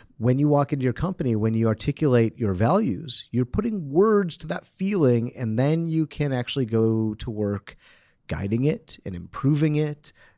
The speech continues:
and making sure you stay true to the culture you want to have because you use the words like handles to guide it. And so you can start to build them into, okay, how do we implement these in, in a fair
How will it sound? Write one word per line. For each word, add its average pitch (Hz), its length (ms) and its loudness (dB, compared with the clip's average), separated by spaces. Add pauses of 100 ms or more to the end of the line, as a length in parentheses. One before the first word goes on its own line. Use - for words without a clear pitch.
(100)
and 110 180 -2
making 117 280 -2
sure - 180 -2
you 120 120 2
stay 117 200 0
true - 460 -4 (300)
to 143 100 -4
the 123 120 2
culture 139 540 -2
you 123 220 0
want 147 420 -2
to 135 100 -2
have 98 380 -2 (380)
because 127 320 0
you 135 100 0
use 151 140 0
the 135 80 0
words 180 360 0
like 165 140 -4
handles 151 380 -6
to 185 100 -12
guide - 240 -12
it. - 280 -18 (380)
And 160 120 -6
so 170 80 0
you 160 80 2
can 143 100 -2
start 139 220 2
to 139 80 0
build 151 160 2
them 127 160 4
into, 120 400 2
okay, 120 320 0
how 120 160 -4
do 135 60 -4
we 127 120 -2
implement 131 380 -2
these 127 260 -2
in, 135 80 -4
in 131 260 -4
a 110 380 -2
fair 117 720 2